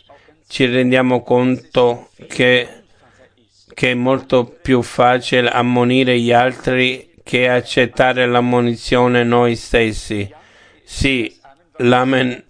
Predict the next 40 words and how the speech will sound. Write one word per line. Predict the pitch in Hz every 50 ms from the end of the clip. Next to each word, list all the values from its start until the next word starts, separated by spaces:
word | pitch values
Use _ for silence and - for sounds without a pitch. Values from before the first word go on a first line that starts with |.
| _
non | - 151 131 127 127 123 120
era | 135 131 127 127
ab-, | 123 123 127 135 - - -
abbastanza | 127 120 117 123 123 120 - - 131 123 123 - 135 117
forte, | - - 139 131 120 113 - - - 110 110 110 - -
ma | - 123 123 120 117
è | 120 120 -
così | - 135 123 113 - - 127 120 110
che | 110 - - - 117 107 104
sono | 101 - - 120 113 110 110 104
le | 104 101
cose. | 95 - 117 110 107 104 98 - - - _ - - - - _ _ - - -
È | - 127 120
vero, | 117 117 127 127 127 120 117 113 117 - -
basta | - 120 120 127 127 123 - - 135 120
così, | - 131 127 123 139 131 123
dice | 117 117 117 113 107 - 117
il | 107
fratello | - - 113 110 113 117 113 107 110 107
Smith, | 104 - - - 117 117 110 104 - - - - - - _ _ _
ma | - 131 131 131
è | 123 127
così | - - 127 120 - - 131 120 110
che | - - 117
stanno | 110 - - 123 120 117 113 110
le | 107 107 110 104
cose. | 101 - 113 107 101 101 - - - - _ _ _ _ _ - - _ _
Siamo | _ - - 135 131 131 131 127 123
tutti | - 139 135 131 - 139
molto | 131 127 127 127 123 - 135
veloci | 120 120 120 120 123 127 127 - -
e | 123 113
pronti | - - 123 127 127 123 120 123
quando | 117 - 120 123 123 123 123
vogliamo | 120 120 120 123 120 120 120
dire | 117 123 123 120 120 110
qualcosa | - 127 117 113 110 - 135 123 127 123 127 120
a | 117
qualcun | - - 123 120 117 - - - 123 120
altro. | 120 117 113 113 110 104 101 - 120 107 101 98 95 -